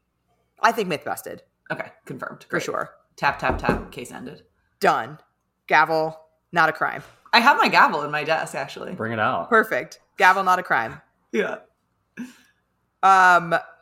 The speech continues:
Speaker 1: it's a, I'm also giggling because, so we're gonna transition into listener questions. The very first listener question begins, "Dating a really nice guy right now." <laughs>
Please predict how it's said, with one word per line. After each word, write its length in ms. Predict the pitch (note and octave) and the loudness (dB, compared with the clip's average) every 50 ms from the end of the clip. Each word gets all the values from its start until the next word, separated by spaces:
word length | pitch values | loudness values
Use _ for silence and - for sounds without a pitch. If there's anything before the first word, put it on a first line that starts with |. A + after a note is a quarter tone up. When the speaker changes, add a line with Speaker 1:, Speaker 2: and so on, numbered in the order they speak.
| _ _ _ _ - | _ _ _ _ -6
Speaker 1:
it's 320 | - F3+ E3+ - G#3+ G3+ - | -6 -4 -2 0 0 2 2
a, 80 | G3+ - - | 0 2 2
I'm 140 | F3 F3 F3+ | 2 4 4
also 260 | F3+ F3+ - G#3+ G3+ | 2 2 0 -2 -2
giggling 680 | D#3+ C#3+ E3+ E3+ D3+ F3 F#3 G3 G#3 A3 A3+ A#3+ A3+ | -2 -4 -4 -4 -2 -2 -2 -2 -2 -2 -4 -6 -6
because, 500 | F3 F#3 E3+ - F#3+ E3+ E3 E3 D#3+ D#3 | -6 -6 -2 0 2 2 2 2 0 -2
so 160 | - - E3 | -2 0 0
we're 120 | D#3 D#3 D3+ | 0 2 0
gonna 160 | D#3+ D#3 D#3 | 0 -2 -2
transition 440 | - - E3 D#3 D#3 D3+ - - D#3+ | -2 -2 -2 -2 -2 -4 -4 -4 -6
into 140 | D3 D3 | -6 -4
listener 300 | C#3+ C#3+ C#3 - D#3 D3 | -4 -4 -4 -4 -6 -6
questions. 540 | C#3 - C#3+ C3+ - - F3+ F#3 F#3+ G3 F#3 - - - _ _ | -4 -2 -2 -2 0 0 -2 -2 -2 -2 -6 -10 -16 -20 _ _
The 80 | - G3+ | -2 -2
very 360 | F#3 D#3+ C#3 F#3+ F3+ F#3 F#3+ G#3+ | -2 0 0 0 2 2 2 2
first 260 | - A3 G3+ G3 - | 4 2 2 2 2
listener 300 | F3 E3+ - F3 E3 D#3 | -2 -2 -2 0 -2 -2
question 480 | - - D#3 D#3+ - - G3+ F#3 F#3 | 0 0 -2 -2 0 0 0 0 0
begins, 500 | E3 F3 E3+ - E3+ D#3+ D#3+ D#3+ D#3 - _ - - - _ _ | -2 -4 -4 -2 -2 -2 -2 -2 -6 -10 _ -16 -20 -20 _ _
"Dating 300 | - A#3+ C#4+ E4 E4+ C#4+ | 0 2 4 4 4 4
a 80 | A3+ F#3+ | 2 2
really 340 | F3 F#3+ B3 B3+ C4 C4+ C4 | 2 2 0 0 0 0 0
nice 320 | A#3+ A#3 A3+ A3+ A3+ - | 2 2 2 2 0 0
guy 280 | - A3 G3 F#3 F#3 F#3 | 0 2 4 4 4 4
right 260 | E3+ D#3 C#3 C3 - | 2 0 -2 -2 -2
now." 360 | D3+ D3 D3 D3 E3 B3+ D4+ - | -2 -2 -2 0 0 0 -2 -2
<laughs> 60 | - | -8